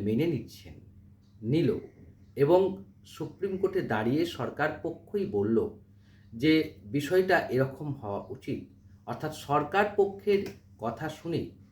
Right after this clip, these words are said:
সুপ্রিম কোর্ট কিন্তু তার রায়, তার নির্দেশ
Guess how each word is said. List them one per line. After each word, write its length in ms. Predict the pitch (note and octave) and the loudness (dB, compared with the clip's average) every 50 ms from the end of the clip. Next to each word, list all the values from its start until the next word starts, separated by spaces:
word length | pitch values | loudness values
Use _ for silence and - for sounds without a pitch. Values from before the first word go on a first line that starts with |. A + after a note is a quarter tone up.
| - - - - - | -20 -20 -20 -20 -12
সুপ্রিম 380 | - - - - - G3 F#3 E3+ - | -10 -10 -10 -4 -2 -2 0 0 0
কোর্ট 200 | - B2+ B2 B2 - - | 0 0 0 -2 -4 -8
কিন্তু 280 | - A2 G2+ G2+ G2+ A#2+ - - | -6 -6 -6 -6 -6 -8 -8 -6
তার 180 | A#2 G2+ F#2 F#2 - - - - - - G2 G2 | -6 -6 -6 -8 -10 -16 -20 -20 -20 -14 -10 -6
রায়, 300 | G2+ F#2 F#2 G2+ G2+ G2+ G2+ - - - _ _ _ _ _ _ - | -4 -4 -2 -4 -4 -6 -10 -14 -20 -20 _ _ _ _ _ _ -14
তার 160 | - G2 F2+ F2 F2+ | -10 -10 -8 -6 -4
নির্দেশ 440 | G#2 A2+ A2 G#2+ - B2 B2 B2 | -4 -4 -4 -4 -4 -2 -2 -2